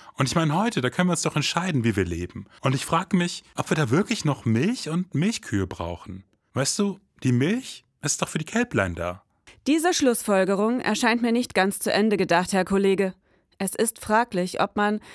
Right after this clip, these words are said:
Speaker 2: mehr als acht Milliarden Menschen allein mit Soja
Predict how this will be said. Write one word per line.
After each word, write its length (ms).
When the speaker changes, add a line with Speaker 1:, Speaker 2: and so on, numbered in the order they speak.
Speaker 2:
mehr 360
als 260
acht 340
Milliarden 580
Menschen 480
allein 520
mit 160
Soja 480